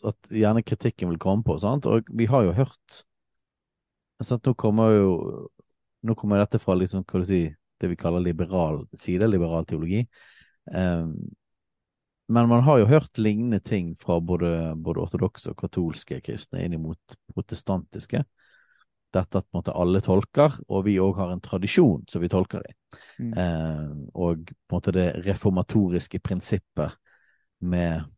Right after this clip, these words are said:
Speaker 1: sola scriptura, altså, på en måte, skriften alene, eh, da i motsetning til skriften og tradisjonen, så er, på en måte, den enkle måten å forklare, på en måte, den, den katolske måten å se det på, da.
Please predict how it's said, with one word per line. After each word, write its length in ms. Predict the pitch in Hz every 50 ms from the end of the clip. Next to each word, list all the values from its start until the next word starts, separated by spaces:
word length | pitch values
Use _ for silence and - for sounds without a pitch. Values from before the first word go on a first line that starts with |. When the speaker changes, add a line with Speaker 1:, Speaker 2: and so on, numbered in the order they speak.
| _ _ _ _ _ _ _ _ -
Speaker 1:
sola 460 | - - - 104 98 90 87 85 82
scriptura, 720 | - - - - 95 - - - 95 90 87 82 82 82 82 80
altså, 180 | 82 - - -
på 80 | _
en 80 | 82 85
måte, 220 | - - 82 78 - _ _ _ -
skriften 640 | - - - - 104 104 - - - - 92 90 - -
alene, 600 | 87 85 85 85 85 90 90 92 90 82 78 - _ _ _ _ _ _ _ _ _ _ _ _ _ -
eh, 560 | 82 82 80 80 80 80 78 78 73 69 69 71
da 240 | 92 95 110 104 95 95
i 80 | 104 110
motsetning 640 | 113 110 107 - - - 92 - _ - 95 87
til 160 | - - 95 -
skriften 540 | - - - - 101 - - - 92 90
og 180 | 92 95 90 - -
tradisjonen, 800 | - - 98 92 95 92 - - 117 104 95 90 87 101 113 107 -
så 140 | - 90
er, 20 | 80
på 140 | - - -
en 20 |
måte, 140 | - 85 82
den 160 | 80 73 -
enkle 320 | 82 87 - - 90 87 80
måten 320 | 78 - - - 90 85 78
å 20 | 76 - _ _ _ _ _ _ _ _ _ _ _ -
forklare, 480 | 95 - - 104 92 87 82 82 80
på 100 | - -
en 60 | 82
måte, 160 | 80 - - -
den, 720 | 80 80 - _ _ _ _ - - 90 85 - - - - - -
den 100 | 95 -
katolske 540 | - 110 - - 110 95 - - - 95 85
måten 320 | 80 85 - _ 90 87
å 60 | 87 -
se 160 | - 95 85
det 80 | 85 -
på, 140 | - 101 135
da. 80 | 160